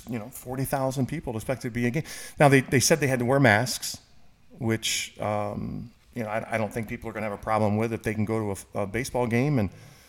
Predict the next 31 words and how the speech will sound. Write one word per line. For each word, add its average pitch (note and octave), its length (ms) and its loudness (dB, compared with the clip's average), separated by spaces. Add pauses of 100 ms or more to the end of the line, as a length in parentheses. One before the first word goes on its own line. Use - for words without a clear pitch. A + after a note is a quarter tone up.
(300)
have C#3 160 0
a - 20 -4
few C3+ 160 -4
beers D3+ 440 4
and A2 320 4
enjoy A#2+ 360 2
the C#3 80 0
game C#3 380 2
on, B2 220 0
on A#2+ 280 -2
outside. C#3 480 0
I C#3 40 4
know C3+ 140 6
they C3+ 80 2
said C3+ 160 0
they're B2+ 80 2
gonna A#2+ 140 4
keep - 180 -8
the, A#2+ 340 0
the A2 60 -12
dome C3+ 300 6
open, C#3 340 2 (880)
uh, - 40 -18 (100)
at B2+ 60 -12
least F3 180 -4
for - 60 -4
the A#2+ 80 0
first - 380 -8
month D#3+ 240 2
or C3+ 60 0
two, C3 300 -2